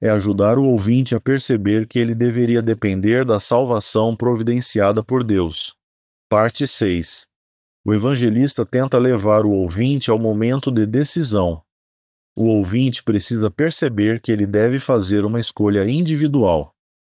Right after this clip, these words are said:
Ele precisa saber a definição certa de arrependimento, e assim, ele saberá que arrependimento é mais que remorso, e mais que apenas lamentar. Ele precisa saber que deve orar para pedir perdão a Deus.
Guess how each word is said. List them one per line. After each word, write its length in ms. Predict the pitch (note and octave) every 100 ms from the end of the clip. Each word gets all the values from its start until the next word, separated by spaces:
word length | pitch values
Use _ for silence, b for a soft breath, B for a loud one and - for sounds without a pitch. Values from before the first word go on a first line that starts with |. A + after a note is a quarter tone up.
| _ _ -
Ele 200 | A2+ A2
precisa 540 | G#2 F#2+ - B2+ G#2+
saber 480 | G2 C#3 C3+ A#2+ A#2
a 60 | G#2
definição 840 | A#2 D3 - C3+ B2 - A2+ A2
certa 600 | - - G#2 G#2+ - C#3+
de 160 | A2
arrependimento, 1000 | G#2+ B2 B2 B2+ B2+ D3+ A#2+ G#2+ G2 F2+ - _ _ _ -
e 80 | G2+
assim, 500 | F2 - C3+ C#3+ A#2+ b b b
ele 180 | - A#2
saberá 540 | A2 D3+ E3+ C#3+ A2+ A2+
que 100 | G#2+
arrependimento 840 | A2 A2 A2 G2 G2+ A#2+ C#3+ C3+
é 40 | A2
mais 360 | G#2+ C3+ D3
que 100 | -
remorso, 760 | C#3 D3+ A#2+ G#2 G2 F#2+ - F#2 _ _ _ _
e 80 | B2
mais 360 | A2 A#2+ C3
que 120 | - D3
apenas 420 | - G#2+ A2 G#2+
lamentar. 640 | A#2+ C3+ C#3 F#2+ D#2+ D2 _ _ _ _ _ _ _ -
Ele 240 | A2+ A2
precisa 520 | G2 F#2+ - B2+ C#3
saber 480 | - D#3+ G#2+ A#2 B2
que 100 | A#2+
deve 300 | A2 G#2 A2+
orar 400 | C#3+ G#2+ A2+ A#2+
para 200 | B2+ A#2+
pedir 380 | - A#2 G2+ A#2
perdão 420 | C#3 B2+ A2 A#2
a 60 | C3+
Deus. 520 | G#2+ F#2 E2+ -